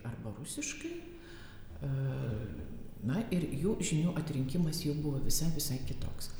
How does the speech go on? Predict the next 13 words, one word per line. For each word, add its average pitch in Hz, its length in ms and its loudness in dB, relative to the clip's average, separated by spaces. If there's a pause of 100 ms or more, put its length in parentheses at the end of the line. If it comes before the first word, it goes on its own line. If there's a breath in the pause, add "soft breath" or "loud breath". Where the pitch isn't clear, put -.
(440 loud breath)
Tai - 180 0
ką 160 160 4
aš 143 80 0
darydavau? 127 340 2
Aš - 140 -2
naktimis 151 440 2
sėdėdavau 127 680 4 (260)
virtuvėj 127 500 -2
savo - 340 0
su, - 260 0 (340)
su - 240 -2
radijo 127 320 2
imtuvu 104 460 0